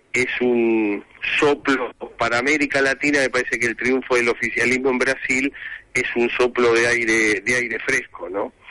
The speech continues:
Eh, y con respecto al Uruguay, me parece que está dentro de los cánones que uno más o menos venía viendo. Todavía no hay datos oficiales,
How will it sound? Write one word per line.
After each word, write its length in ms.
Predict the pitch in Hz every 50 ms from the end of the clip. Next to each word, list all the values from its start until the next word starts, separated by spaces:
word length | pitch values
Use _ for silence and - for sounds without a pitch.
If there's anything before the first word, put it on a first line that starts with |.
| - - - - - - _
Eh, 320 | - - 110 110 107 110 - -
y 80 | 120 113
con 180 | - 135 131
respecto 400 | 135 156 - - - - - - _ _ _ _ -
al 80 | -
Uruguay, 640 | 156 - 156 156 330 214 233 254 262 247 196 147 - - - - -
me 100 | - 120
parece 380 | 113 123 123 131 - - 131 120
que 100 | 120 117
está 260 | - - 135 113 - - - - - - - - - _
dentro 480 | - 131 143 147 147 135 131 127 123 117
de 100 | 117 117
los 160 | 113 117 -
cánones 440 | - 143 143 143 135 123 123 117 113 - -
que 80 | 131 131
uno 160 | 131 127 120
más 160 | 120 131 139 - -
o 80 | 123 120
menos 280 | 127 131 131 127 117
venía 340 | 123 123 123 123 131 131 131
viendo. 540 | 143 160 180 185 175 160 156 160 165 170 - - - - - - _ -
Todavía 440 | - 117 117 123 131 143 147 139
no 120 | 131 127 127
hay 140 | 131 127 127
datos 320 | 135 139 135 - 123 117 - -
oficiales, 600 | 110 - - 131 - - 170 147 131 120 110